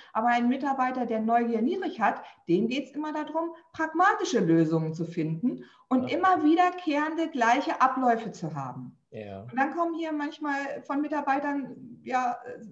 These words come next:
Speaker 1: so Aussagen wie, ähm, „Das haben wir schon immer so gemacht.“
Speaker 2: Mhm.
Speaker 1: Und der meint das vielleicht,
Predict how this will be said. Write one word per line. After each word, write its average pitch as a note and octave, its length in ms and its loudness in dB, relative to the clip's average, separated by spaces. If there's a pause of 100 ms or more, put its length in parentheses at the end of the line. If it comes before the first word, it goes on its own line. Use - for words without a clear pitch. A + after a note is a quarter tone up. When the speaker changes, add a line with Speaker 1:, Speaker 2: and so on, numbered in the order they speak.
(120)
Speaker 1:
so A#3+ 160 -4
Aussagen C4+ 640 2
wie, B3+ 320 -2 (380)
ähm, A#3 640 6
„Das A#3+ 160 -4
haben C4+ 120 6
wir C#4+ 80 2
schon C#4+ 140 -4
immer C4+ 200 6
so F3+ 120 0
gemacht.“ - 440 -6 (360)
Speaker 2:
Mhm. G#2+ 420 -16
Speaker 1:
Und B3+ 120 2
der C4 80 6
meint B3+ 260 6
das E4 220 0
vielleicht, C#4 460 2